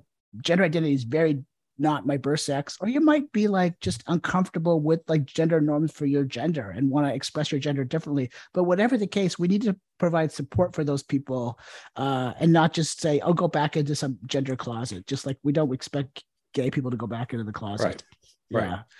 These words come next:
Speaker 2: Well, and the thing is, is, you know, one of the arguments that I know that you've heard, I've heard numerous times is, "But that child's too young. That child's too young to be, you know, starting hormone blockers or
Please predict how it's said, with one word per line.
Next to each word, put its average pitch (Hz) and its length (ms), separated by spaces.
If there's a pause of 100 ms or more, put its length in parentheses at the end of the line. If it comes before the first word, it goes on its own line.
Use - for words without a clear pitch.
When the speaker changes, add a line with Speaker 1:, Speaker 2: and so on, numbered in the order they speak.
(260)
Speaker 2:
Well, 180 160
and 170 120
the 160 60
thing 170 240
is, 185 280
is, 123 360 (120)
you 131 140
know, 104 400 (120)
one 151 160
of 156 60
the 151 80
arguments 113 500
that 107 120
I 104 40
know 107 180
that 101 100
you've 107 260
heard, 107 200
I've 98 240
heard 95 180
numerous 92 340
times 95 540 (680)
is, 117 560 (240)
"But 131 200
that 147 180
child's 151 540
too 151 180
young. 117 400 (260)
That 127 140
child's 135 340
too - 180
young 113 500
to 98 100
be, 101 400
you 101 120
know, 92 500
starting 104 460
hormone 98 520
blockers 92 520
or 90 180